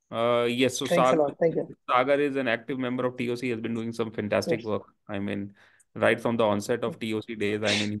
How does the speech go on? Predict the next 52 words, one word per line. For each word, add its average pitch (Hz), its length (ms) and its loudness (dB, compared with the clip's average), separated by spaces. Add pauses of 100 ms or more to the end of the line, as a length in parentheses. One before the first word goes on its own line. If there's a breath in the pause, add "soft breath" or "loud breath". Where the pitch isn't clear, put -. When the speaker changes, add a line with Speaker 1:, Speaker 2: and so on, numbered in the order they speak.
(100)
Speaker 1:
has 104 100 -10
been 107 180 -4
with 101 180 -2
us 98 240 0
and, 98 320 -4
uh, 98 100 0 (480)
Uh, 101 560 2 (160)
I'm 104 100 -10
so 120 180 2
happy 117 260 2
that 135 140 2
he 120 180 2
is 123 120 -4
with 123 140 -10
you. 139 360 -2
I 113 180 -2
mean, 113 440 -6
I'm 101 160 -4
sure 113 200 0
he 110 120 0
is 110 80 -4
an 107 120 -2
asset 101 380 -2 (160)
wherever 107 500 2
he 113 200 0
Speaker 2:
Oh, 110 40 0
Speaker 1:
works 127 240 4
Speaker 2:
we 185 80 6
are 202 60 10
Speaker 1:
and 196 80 8
Speaker 2:
also 202 280 6
very 190 200 4
happy. 180 320 0 (760)
We 180 100 -4
are - 40 -2
Speaker 1:
Yeah, 175 40 -2
Speaker 2:
very 185 200 2
happy. 175 240 0
Speaker 1:
yeah. 175 120 -4 (240)
Speaker 2:
Yeah. 175 160 -2 (520 loud breath)
And 208 120 6
Ankur, 226 360 8
where 220 140 8
are 277 80 8
you 285 160 0
based? 226 340 2
I'll 226 300 0
meet 240 260 -6
you. 208 120 0
I 185 40 0
haven't, 220 380 -6
uh, 185 340 0